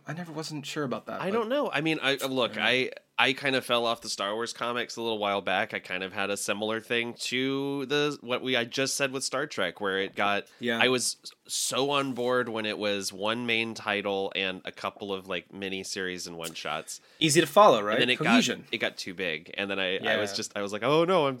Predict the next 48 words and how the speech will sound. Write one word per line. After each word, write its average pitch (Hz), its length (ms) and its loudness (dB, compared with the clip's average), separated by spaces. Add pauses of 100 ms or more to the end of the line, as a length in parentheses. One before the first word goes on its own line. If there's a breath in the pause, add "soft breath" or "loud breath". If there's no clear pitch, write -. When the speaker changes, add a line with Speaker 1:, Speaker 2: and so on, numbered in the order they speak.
Speaker 2:
I 117 100 2
don't 127 160 0
know." 127 240 2
I, 117 140 2
like, 131 180 2
if 135 160 0
you 147 120 0
fall 151 200 0
behind 139 320 0
for, 131 80 -4
like, 104 180 -4
one 110 240 0
month 123 400 0 (160)
during 120 440 0
Speaker 1:
Mm-hmm. 120 200 -2
Speaker 2:
a 113 40 -8
crossover, 98 720 0
it's, - 220 -4 (200)
it's 104 140 -4
kinda 113 320 0
hard 110 220 0
to 107 80 -4
catch - 260 -2
up. 101 240 -4 (540 soft breath)
And, 107 180 4
Speaker 1:
It 120 60 2
is. 110 180 -2
Speaker 2:
uh, 110 400 2 (480)
it, 151 200 -6
you 202 160 -4
know, 254 160 -4
I 226 80 2
gotta 339 220 0
say, 185 240 2
you 139 260 -2
are 180 100 0
literally 165 480 2
the 135 160 0
third 131 540 0
person 123 720 -4
this 143 340 -2
week 117 580 -8
who 113 160 -4
has 101 160 -4
told 107 260 -2
Speaker 1:
Oh. 139 100 6
Speaker 2:
me 98 160 0
that 92 300 -2